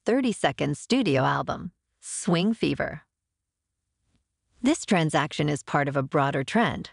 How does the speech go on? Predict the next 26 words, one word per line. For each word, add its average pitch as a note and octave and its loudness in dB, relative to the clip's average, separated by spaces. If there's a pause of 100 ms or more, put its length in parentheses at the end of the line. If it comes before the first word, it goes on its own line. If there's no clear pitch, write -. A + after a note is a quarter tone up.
(120)
where G#3+ 4
music A#3+ 2
catalogs D3 0
are C#3+ 4
increasingly C#3+ 0
viewed C#3+ 2
as G#3 -2
valuable D3 0
assets. - -4 (1500)
Iconic, F3 0 (360)
joining C4+ 4
a D3 0
competitive D3 0
market C#3+ 2
in D3 0
twenty C#3 0
twenty-one, D3 0 (240)
focuses C4 0
on C#3+ 2
managing E3+ 0 (280)
and A#3 4
enhancing A3+ 2
value D3 2
in C#3 2
these C3+ 0
catalogs, F#3+ -4